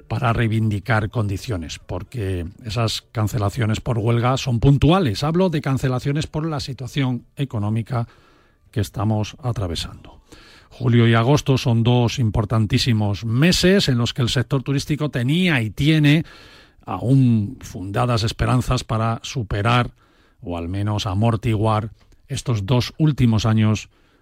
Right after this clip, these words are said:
de desastre económico total.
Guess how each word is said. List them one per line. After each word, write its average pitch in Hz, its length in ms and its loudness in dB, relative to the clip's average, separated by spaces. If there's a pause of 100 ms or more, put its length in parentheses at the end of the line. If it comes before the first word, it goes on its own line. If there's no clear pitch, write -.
(140)
de 98 180 -4
desastre 113 840 -2
económico 107 960 -4 (160)
total. - 380 -8